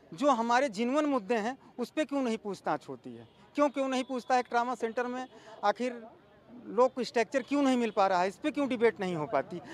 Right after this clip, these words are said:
मतलब मेरे इशू पर, मुद्दे पे नहीं होती है। और नेता अपने selective, मैं मानता हूँ कि नेता कोई बयान देता है तो कोई सपने में नहीं देता, वो बहुत सोच समझ के, बहुत calculation करके बयान देता है उस तीस परसेंट की मानसिकता को प्रभावित करने के लिए।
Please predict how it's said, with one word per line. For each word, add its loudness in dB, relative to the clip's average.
मतलब 4
मेरे 4
इशू -2
पर, 6
मुद्दे 2
पे -2
नहीं 2
होती 0
है। 6
और 4
नेता 4
अपने 2
selective, 2
मैं 6
मानता 4
हूँ 4
कि -6
नेता 4
कोई 4
बयान 6
देता 6
है 6
तो -4
कोई 2
सपने 0
में 0
नहीं 2
देता, 6
वो -4
बहुत 6
सोच 4
समझ 2
के, 4
बहुत 4
calculation 2
करके 0
बयान 4
देता 8
है -2
उस -4
तीस 0
परसेंट 2
की -4
मानसिकता 0
को -2
प्रभावित 4
करने 0
के -8
लिए। -10